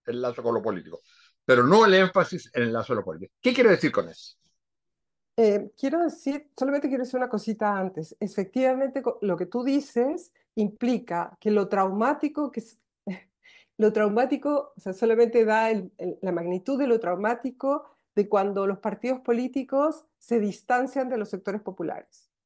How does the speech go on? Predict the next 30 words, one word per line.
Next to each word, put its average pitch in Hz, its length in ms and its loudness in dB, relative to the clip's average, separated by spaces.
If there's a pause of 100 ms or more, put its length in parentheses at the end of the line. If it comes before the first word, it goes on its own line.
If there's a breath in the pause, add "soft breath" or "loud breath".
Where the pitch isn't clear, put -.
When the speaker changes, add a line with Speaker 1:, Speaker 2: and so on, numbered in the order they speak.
(960)
Speaker 2:
O 175 80 -8
sea, 165 240 -6
hay 202 180 4
una 233 120 4
dimensión 214 420 -2
extremadamente 240 720 2
traumática 226 680 -2
que 226 100 -2
esos 214 280 -6
son 226 340 0 (380)
los 202 240 2
noventa 202 640 2
en 202 100 -2
adelante, 190 800 -4
¿no? 294 280 -6
O 240 60 -8
sea, 185 440 0
hay 185 140 0
una 202 180 0
cuestión, 202 500 -4
los, - 240 -16 (800)
los 185 220 -10
ochenta 262 340 0
es 196 80 -4
un 196 80 -6
poco 208 140 0
distinto, 233 500 -2
la 190 100 0
dictadura 202 380 2
es, 226 160 -6